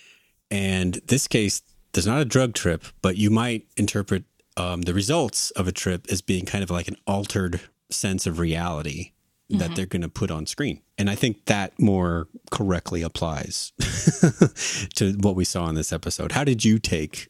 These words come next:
Speaker 1: the playing of White Rabbit? 'Cause that's a loaded song.
Speaker 2: Yeah, it, and it, you're right. It is always portrayed with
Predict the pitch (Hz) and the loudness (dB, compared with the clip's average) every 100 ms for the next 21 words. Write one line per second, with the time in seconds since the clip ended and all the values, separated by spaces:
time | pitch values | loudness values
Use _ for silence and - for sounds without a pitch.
0 | - 98 90 85 80 87 85 82 80 87 | -2 -2 0 0 0 -2 -2 -2 -4 -2
1 | - 156 - 107 82 82 87 95 101 95 | -2 -2 -2 0 2 2 4 6 6 4
2 | 80 - - - 73 - - - - _ | 2 -2 -4 -4 -4 -6 -14 -20 -20 _
3 | - 196 196 190 180 - 233 277 277 269 | -8 -2 -2 -2 -4 -6 -4 -2 2 0
4 | 269 202 247 226 170 190 208 226 220 202 | 0 -2 -2 -2 -2 -2 -2 0 0 0
5 | 190 175 - - _ _ _ _ - - | -2 -4 -10 -16 _ _ _ _ -4 -2
6 | 190 - 190 180 170 165 170 165 - | -2 0 -2 -2 -4 0 -2 -2 -12